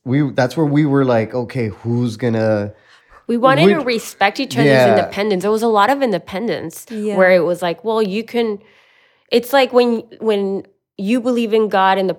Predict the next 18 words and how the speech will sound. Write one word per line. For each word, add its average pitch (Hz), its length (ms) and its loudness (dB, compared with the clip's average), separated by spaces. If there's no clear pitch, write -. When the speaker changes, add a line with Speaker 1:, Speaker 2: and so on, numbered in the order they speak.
Speaker 2:
person 214 200 -2
you 208 100 0
date 190 420 -6
doesn't, 196 360 0
and 185 140 0
you're 202 220 2
okay 240 220 -8
with 190 180 -6
that. 143 340 -6
That's 196 220 -2
Speaker 3:
Right. 185 100 -10
Speaker 2:
how 240 80 2
I 196 120 2
felt 180 260 0
about 160 240 -4
drinking. 233 340 -6
Like, 156 200 -8
"Well, 196 300 -2